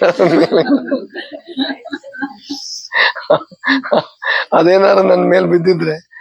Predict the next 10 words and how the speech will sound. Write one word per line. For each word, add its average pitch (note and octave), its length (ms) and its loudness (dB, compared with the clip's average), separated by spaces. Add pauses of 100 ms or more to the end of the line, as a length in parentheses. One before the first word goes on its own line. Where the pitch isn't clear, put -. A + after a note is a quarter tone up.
(240)
ನನ್ F3 160 2
ಮುಖ E3+ 180 2
ಏನಾಗ್ತಿತ್ತು F3 800 2
ಇವತ್ತು, D#3 560 -6 (360)
ದೇವ್ರು F#3+ 200 6
ಮಾಡಿರೋದೇ F3 380 4
ಸರಿ." E3+ 460 2
ನನ್, D#3 240 0 (1160)
ಅದಕ್ಕೆ E3 260 2
ಸರ್ವಜ್ಞ E3 540 2